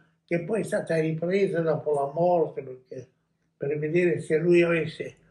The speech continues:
un'ulcera dello stomaco,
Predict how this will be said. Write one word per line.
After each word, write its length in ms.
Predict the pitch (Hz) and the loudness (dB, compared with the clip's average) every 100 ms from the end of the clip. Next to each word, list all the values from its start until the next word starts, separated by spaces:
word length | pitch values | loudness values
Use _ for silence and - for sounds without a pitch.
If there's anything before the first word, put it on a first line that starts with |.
| _ - | _ -6
un'ulcera 920 | 143 175 208 214 147 - 139 135 139 | 0 2 4 2 0 -4 -8 -6 -6
dello 300 | 135 - - | -6 -8 -12
stomaco, 640 | - 190 202 170 156 - - | -2 2 2 2 -4 -8 -16